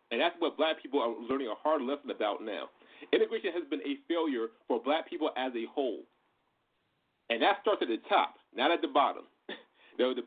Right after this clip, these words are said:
people at the bottom, you know, crap rolls downhill. So the, the crap starts at the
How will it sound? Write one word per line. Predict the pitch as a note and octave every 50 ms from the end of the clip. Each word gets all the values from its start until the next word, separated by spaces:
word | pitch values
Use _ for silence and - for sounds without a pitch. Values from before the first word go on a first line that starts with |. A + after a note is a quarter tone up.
| -
people | - A#3+ A#3 A3+
at | G3
the | D#3+ B2+ - -
bottom, | D#3 F#3+ G#3 F#3 D3+ B2+
you | C3 D3
know, | C#3 B2+ A2+ A#2 - _ _ _ _ _ _ _ _ -
crap | - G3+ F#3+ - C3+
rolls | D#3 F3+ F3+ D#3 D3 C#3 -
downhill. | D#3 D#3 D#3+ D#3+ D3 E3 F3+ F#3 F#3+ F#3 - _ _ _ _ _ _ _ _ _ -
So | - C#3+
the, | C3+ - - - -
the | C#3 B2+
crap | A#2+ - - B3 - -
starts | - - G3 F#3 -
at | C3+
the | - -